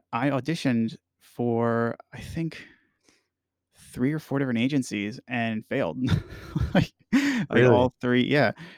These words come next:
Speaker 1: Um, the first year out of school, I, I failed a bunch of cruise ship auditions, I just wasn't a strong enough, um,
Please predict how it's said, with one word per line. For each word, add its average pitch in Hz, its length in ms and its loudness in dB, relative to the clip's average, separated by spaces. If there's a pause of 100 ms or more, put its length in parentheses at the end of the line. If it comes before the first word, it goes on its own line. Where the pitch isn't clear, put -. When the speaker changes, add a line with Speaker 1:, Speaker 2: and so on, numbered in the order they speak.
(180)
Speaker 1:
Um, 120 360 4
the 127 120 2
first - 340 -2
year 127 160 2
out 120 80 2
of 120 80 -2
school, 139 300 -4
I, 104 120 -2
I - 160 -6
failed 110 480 -4
a 107 260 -4
bunch 117 300 -6
of 107 200 -8
cruise 131 240 -4
ship 104 120 -8
auditions, 104 400 -8
I 107 60 -6
just 110 220 -10
wasn't 110 260 -4
a - 20 -6
strong 110 300 -4
enough, 104 520 -6 (400)
um, 101 420 -6